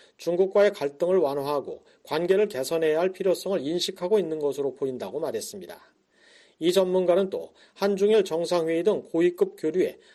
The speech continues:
한국이 좀 더 적극적이고 중국이 신중한 양상이라고 말했습니다. 이 전문가는 중국은 올해 사월 한국 국회의원 선거와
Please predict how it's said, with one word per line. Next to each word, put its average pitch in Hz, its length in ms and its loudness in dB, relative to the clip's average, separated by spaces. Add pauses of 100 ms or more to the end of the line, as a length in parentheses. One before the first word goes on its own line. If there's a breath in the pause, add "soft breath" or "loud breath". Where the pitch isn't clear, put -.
한국이 196 460 0
좀 170 200 -8
더 180 120 4
적극적이고 170 800 -2 (220 soft breath)
중국이 175 420 0
신중한 208 500 -2
양상이라고 135 600 -6
말했습니다. 110 540 -8 (800 soft breath)
이 180 140 4
전문가는 175 580 0 (320 soft breath)
중국은 185 420 2
올해 156 300 2
사월 151 460 0
한국 196 380 -2
국회의원 156 500 0
선거와 139 560 -2